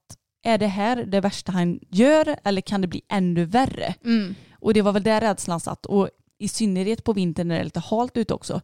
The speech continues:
Speaker 2: Ja.
Speaker 1: Då vill man inte att hästen krånglar.
Speaker 2: Nej, och han har ju faktiskt backat ner i typ så här en halv meter höga diken fyllda med vatten. Och det är det som är jobbigt mest där. För de har ju liksom inget konsekvenstänk så som vi människor har. Han
Speaker 1: Mm.
Speaker 2: vet ju inte om att det är ett stort vattenfyllt dike där. Men likt förbannat så trampar han ner där ändå.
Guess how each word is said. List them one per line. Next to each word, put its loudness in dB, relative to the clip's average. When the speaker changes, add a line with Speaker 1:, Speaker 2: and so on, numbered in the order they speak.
Speaker 2:
Ja. 2
Speaker 1:
Då 4
vill -2
man 0
inte -2
att -2
hästen -6
krånglar. 0
Speaker 2:
Nej, 0
och 4
han 4
har 4
ju 2
faktiskt -8
backat -6
ner 2
i 2
typ -6
så -2
här -2
en -6
halv -2
meter -2
höga 0
diken -2
fyllda -2
med 0
vatten. -4
Och 0
det 0
är 0
det 0
som -4
är 0
jobbigt -2
mest -2
där. -2
För -6
de 6
har 4
ju 2
liksom 0
inget -2
konsekvenstänk -4
så -2
som 0
vi -4
människor -2
har. 2
Han -6
Speaker 1:
Mm. 4
Speaker 2:
vet 0
ju -2
inte -2
om 0
att 0
det 0
är -2
ett -10
stort -4
vattenfyllt -4
dike -6
där. 0
Men -2
likt -6
förbannat -4
så -6
trampar -2
han 0
ner -2
där -6
ändå. -8